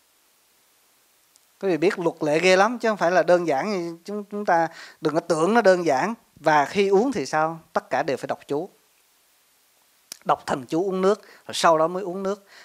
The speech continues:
Phật quán nhất bát thủy, bát vạn tứ thiên trùng, nhược bất trì thử chú như thực chúng sanh nhục, án phạ tất Paramani Tòa Hà. Phật xem trong một bát nước có tám vạn bốn ngàn con vi trùng. Nếu mà không trì chú này, giống như thể là ăn thịt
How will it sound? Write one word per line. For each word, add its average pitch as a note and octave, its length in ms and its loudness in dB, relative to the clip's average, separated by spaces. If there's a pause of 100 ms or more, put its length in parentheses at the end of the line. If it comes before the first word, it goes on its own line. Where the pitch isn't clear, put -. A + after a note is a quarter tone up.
Phật - 280 -4
quán G3+ 280 4
nhất C4 180 -4
bát A3 200 2
thủy, C#3+ 220 -4
bát G#3 240 -4
vạn C#3 200 -4
tứ A#3+ 220 0
thiên F3+ 200 -6
trùng, C3 320 -4
nhược E3 200 0
bất G3+ 200 -4
trì C3 180 -4
thử C3+ 260 -10
chú G3 120 2
như A3 160 -6
thực - 260 -10
chúng G3+ 180 -4
sanh E3+ 240 -6
nhục, B2+ 180 -6 (360)
án F#3+ 200 0
phạ G#2+ 260 -4
tất E3+ 180 -4
Paramani D3 600 -2
Tòa D3+ 200 -6
Hà. D3 260 -6 (680)
Phật - 280 0
xem G3+ 220 4
trong G3 240 0
một D3 220 -2
bát G3+ 220 0
nước A3 220 -2
có G#3+ 80 -2
tám A3+ 380 4
vạn C3+ 220 -2
bốn B3 240 4
ngàn B2+ 220 -6
con D3+ 160 -6
vi D3+ 120 -6
trùng. C3 260 -6 (420)
Nếu G#3+ 160 4
mà G#3+ 120 -2
không F#3 180 -4
trì D3 260 -2
chú G#3 260 0
này, D3 300 -2
giống A#3 200 4
như A#3 100 0
thể C3+ 160 -4
là D#3+ 100 -2
ăn D#3+ 160 -4
thịt - 180 -6